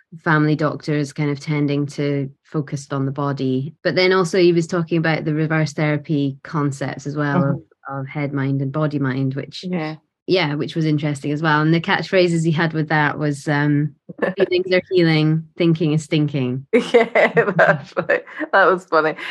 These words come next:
Speaker 2: Yeah, I liked hearing him talk about people need to stop listening to their head all the time and listen to their heart.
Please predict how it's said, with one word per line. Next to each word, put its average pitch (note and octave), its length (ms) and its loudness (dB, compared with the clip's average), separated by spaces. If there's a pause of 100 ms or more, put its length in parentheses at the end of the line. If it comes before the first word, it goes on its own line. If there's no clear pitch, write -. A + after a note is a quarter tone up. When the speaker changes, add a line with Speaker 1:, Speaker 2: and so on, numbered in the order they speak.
(100)
Speaker 2:
Yeah, G#3 160 6
I - 20 6
liked A3 280 4
hearing A#3 260 2
him G3+ 120 -6
talk F#3 240 0
about D#3 380 2 (500)
people F#3+ 180 2
need F3+ 100 4
to F3+ 80 2
stop F3+ 340 2
listening F3+ 340 0
to F3+ 80 -4
their E3 120 4
head E3 260 2
all D#3+ 120 4
the D#3+ 80 4
time D#3 300 0
and D3+ 100 -6
listen E3 320 -2
to E3 100 -16
their D3+ 120 -4
heart. D3+ 420 -2